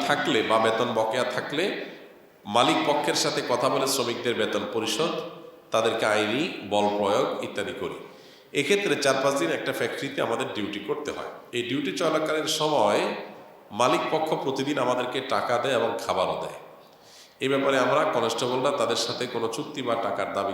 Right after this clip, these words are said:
করি না, কিন্তু আমাদের ঊর্ধ্বতন, ঊর্ধ্বতনরা তাদের সাথে কথা বলে, তাই সন্দেহ হয় হালাল হারাম নিয়ে। এই জন্য টাকাটা গ্রহণ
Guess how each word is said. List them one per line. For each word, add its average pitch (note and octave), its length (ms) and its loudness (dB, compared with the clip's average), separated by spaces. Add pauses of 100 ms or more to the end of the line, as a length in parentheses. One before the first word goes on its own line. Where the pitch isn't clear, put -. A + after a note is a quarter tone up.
করি B2+ 160 2
না, - 100 -2 (920)
কিন্তু C3 280 -2
আমাদের B2+ 320 4
ঊর্ধ্বতন, C3 440 0 (880)
ঊর্ধ্বতনরা C3+ 840 2
তাদের B2 180 2
সাথে A#2 320 0
কথা A2 200 0
বলে, E2 280 0 (340)
তাই B2+ 260 4 (680)
সন্দেহ D#3 420 0
হয় B2 260 4
হালাল A2+ 400 2
হারাম G#2+ 560 2 (800)
নিয়ে। F#2+ 500 -4 (440)
এই B2 100 -2
জন্য B2+ 280 0
টাকাটা A2+ 300 0
গ্রহণ G#2+ 340 0